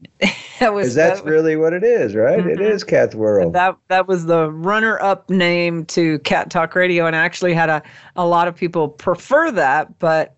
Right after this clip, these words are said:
Speaker 1: I felt like Cat Talk Radio was more straightforward.
Speaker 2: Yay. Okay, so we're getting down to the bottom. How about number nine? What's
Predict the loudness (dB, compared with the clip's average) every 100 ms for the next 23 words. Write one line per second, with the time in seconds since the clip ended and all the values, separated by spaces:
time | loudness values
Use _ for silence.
0 | -4 -2 0 0 -2 -4 -8 -8 -8 -6
1 | -4 -2 -4 -6 -4 -2 -2 -6 _ _
2 | -12 -2 -2 -2 -2 -2 0 -2 -6 -16
3 | _ _ _ _ -20 _ _ -4 0 2
4 | 4 4 2 0 -6 -20 -20 -20 -8 -4
5 | 0 0 0 0 0 0 0 0 0 0
6 | 2 0 -2 0 0 0 0 -2 0 2
7 | 2 0 0 0 2 2 0 -2 -4